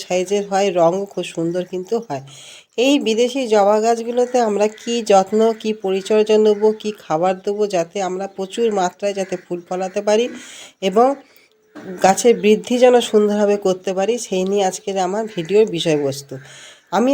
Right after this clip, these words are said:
একটি ঘরোয়া জৈব খাবার, যেটা তরল লিকুইড খাবার, সেই খাবার আপনাদের করে দেখাবো। আপনারা সেই খাবারটা প্রয়োগ করলে অবশ্যই কিন্তু প্রচুর পরিমাণে যেরকম ফুল পাবেন,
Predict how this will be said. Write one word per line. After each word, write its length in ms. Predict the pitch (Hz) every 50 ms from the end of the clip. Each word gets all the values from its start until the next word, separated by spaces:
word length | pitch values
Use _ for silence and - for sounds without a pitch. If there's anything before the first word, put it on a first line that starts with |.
| 269
একটি 200 | 262 277 - 285 269 285 -
ঘরোয়া 360 | - 196 202 208 214 226 233 233 - 208
জৈব 240 | 202 202 202 196 208 214 214 208
খাবার, 300 | - - 190 185 190 214 233 214 190
যেটা 200 | 190 185 185 180 180 -
তরল 260 | 185 175 175 180 185 190 185
লিকুইড 300 | 185 185 - 202 202 202 - - -
খাবার, 280 | - 175 175 208 254 302 - - - - - - - - -
সেই 160 | - 214 214 214 -
খাবার 260 | - 190 190 208 220 214 214
আপনাদের 360 | 208 214 208 208 202 214 208 202 202 - - -
করে 160 | 185 185 190 175 175
দেখাবো। 360 | 170 165 170 180 180 175 208 233 262 254 160 165
আপনারা 300 | 170 - 202 202 202 202 202
সেই 140 | - - 208 -
খাবারটা 360 | - - 175 175 170 170 - 185 185 -
প্রয়োগ 220 | 185 180 175 175 - -
করলে 180 | 185 180 196 226 226 185
অবশ্যই 420 | 165 190 180 180 - - - 226 220 220
কিন্তু 180 | 202 190 185 196 185 185
প্রচুর 260 | 190 175 - - 208 202 -
পরিমাণে 360 | - 175 175 170 175 170 180 175 175
যেরকম 280 | 170 170 165 - 156 156 -
ফুল 160 | - 170 170 170 165
পাবেন, 260 | - 190 190 208 233